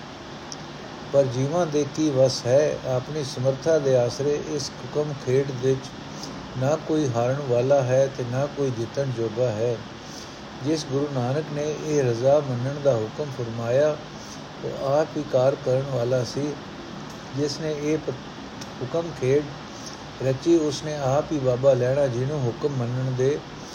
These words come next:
ਸਮਰੱਥ ਬਣਾਇਆ। "ਜਿਨੀ ਕੀਤੀ ਸੋ ਮੰਨਣਾ, ਕੋ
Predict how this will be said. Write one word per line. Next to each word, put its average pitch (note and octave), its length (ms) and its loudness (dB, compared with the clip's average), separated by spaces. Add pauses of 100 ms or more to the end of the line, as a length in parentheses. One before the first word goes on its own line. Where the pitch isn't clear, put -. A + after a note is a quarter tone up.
(320)
ਸਮਰੱਥ B2+ 500 2
ਬਣਾਇਆ। A2 580 -2 (1080)
"ਜਿਨੀ E3+ 260 0 (100)
ਕੀਤੀ D3+ 340 0
ਸੋ C#3 220 2
ਮੰਨਣਾ, C#3+ 480 0
ਕੋ C3+ 300 -2